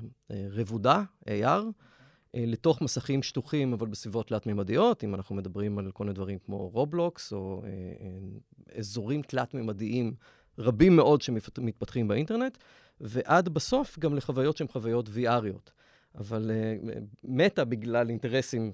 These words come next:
שלה, היא מאוד דוחפת את זה לכיוון של V R, אה,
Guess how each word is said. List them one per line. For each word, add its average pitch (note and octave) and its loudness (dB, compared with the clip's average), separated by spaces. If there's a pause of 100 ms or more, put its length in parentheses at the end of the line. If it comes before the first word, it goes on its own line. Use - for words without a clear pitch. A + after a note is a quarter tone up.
(140)
שלה, D3+ 4
היא A#2+ 2
מאוד B2+ 0
דוחפת C#3+ -2
את A#2+ -8
זה C3 -2
לכיוון B2+ -4
של C3 -4
V C#3+ 0
R, F3 6 (500)
אה, A#2 -2